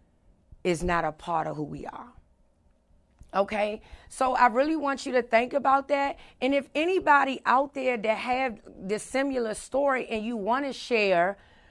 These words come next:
your out-, you know, your outlook on it, I encourage you to call in two four zero,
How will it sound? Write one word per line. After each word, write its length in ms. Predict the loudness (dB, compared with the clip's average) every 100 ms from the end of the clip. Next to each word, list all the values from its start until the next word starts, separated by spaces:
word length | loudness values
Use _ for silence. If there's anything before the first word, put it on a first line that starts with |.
| _
your 480 | -2 4 6 6 6 6
out-, 300 | 6 6 2
you 160 | -4 -2
know, 280 | 0 -2 0
your 240 | 0 4
outlook 480 | 8 8 8 -2 -4 -4
on 260 | -2 -2
it, 240 | -4 -6 -4
I 180 | -2 -2
encourage 580 | -4 -8 -4 0 0 -2
you 260 | -6 -6 -8 _
to 140 | -8 -8
call 440 | -6 -2 -2 0
in 320 | -2 -4 -8 -14 _ _ _
two 360 | -8 -2 0 -2
four 380 | -4 -2 -2 -2
zero, 640 | 0 0 0 -4 -8 -12